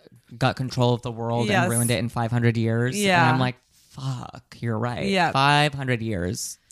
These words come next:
Speaker 1: Took five hundred years to ruin a however billions years old planet.
Speaker 2: That's what hustle culture brought us. That's
Speaker 1: That
Speaker 2: what the
Speaker 1: is what
Speaker 2: grind brought us.
Speaker 1: That's what the girl bo-, the girl bossification of the planet.
Speaker 2: <laughs> The girl bossification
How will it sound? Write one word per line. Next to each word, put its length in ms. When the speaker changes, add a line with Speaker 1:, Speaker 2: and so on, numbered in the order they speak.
Speaker 1:
Took 140
five 260
hundred 220
years 380
to 140
ruin 320
a 360
however 220
billions 680
years 300
old 420
planet. 440
Speaker 2:
That's 280
what 240
hustle 380
culture 400
brought 260
us. 280
That's 120
Speaker 1:
That 120
Speaker 2:
what 60
the 100
Speaker 1:
is 80
what 60
Speaker 2:
grind 440
brought 240
us. 240
Speaker 1:
That's 200
what 80
the 60
girl 200
bo-, 300
the 120
girl 220
bossification 680
of 100
the 60
planet. 560
Speaker 2:
<laughs> 20
The 100
girl 380
bossification 1200